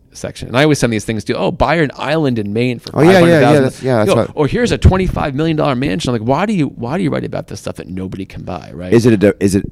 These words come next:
Speaker 2: is it a house?
Speaker 1: So it's a rental. So it's a rental, you, you know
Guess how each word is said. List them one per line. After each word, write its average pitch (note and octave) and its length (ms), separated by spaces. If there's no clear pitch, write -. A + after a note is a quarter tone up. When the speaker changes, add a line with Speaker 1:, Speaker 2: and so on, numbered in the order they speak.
Speaker 2:
is F#2 120
it F2+ 80
a D2 240
house? C3+ 500
Speaker 1:
So C3+ 160
it's C3 120
a B2+ 60
rental. A2 440
So - 180
it's F#2+ 120
a G2+ 40
rental, A2+ 680
you, G2+ 220
you F#2+ 120
know E2+ 280